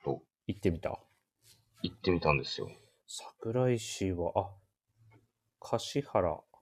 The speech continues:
Speaker 2: 橿原？違う。
Speaker 1: あ、
Speaker 2: 桜井
Speaker 1: 橿原市。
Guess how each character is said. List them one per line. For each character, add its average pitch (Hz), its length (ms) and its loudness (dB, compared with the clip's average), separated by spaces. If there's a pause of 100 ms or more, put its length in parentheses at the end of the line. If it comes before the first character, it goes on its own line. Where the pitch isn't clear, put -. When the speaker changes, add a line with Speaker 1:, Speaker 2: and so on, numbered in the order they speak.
(440)
Speaker 2:
橿 - 300 -2
原？ 101 280 4 (1040)
違 92 40 2
う。 76 80 2 (380)
Speaker 1:
あ、 113 120 10
Speaker 2:
桜 143 340 10
井 143 40 10
Speaker 1:
橿 160 40 6
原 170 220 10
市。 - 360 2